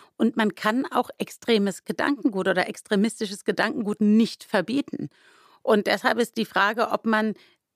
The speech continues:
nicht sogar der Sache eher Herr wird, wenn man sich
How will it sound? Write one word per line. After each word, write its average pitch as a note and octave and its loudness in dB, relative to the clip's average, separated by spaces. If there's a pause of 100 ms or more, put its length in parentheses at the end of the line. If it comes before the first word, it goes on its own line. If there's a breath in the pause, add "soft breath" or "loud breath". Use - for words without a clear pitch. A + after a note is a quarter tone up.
nicht A#3 0
sogar G#3+ 0
der G#3+ 0
Sache - -4 (100)
eher A#3+ 2
Herr G3+ 2
wird, C4 -2
wenn A3 2
man G#3+ 0
sich A3 -6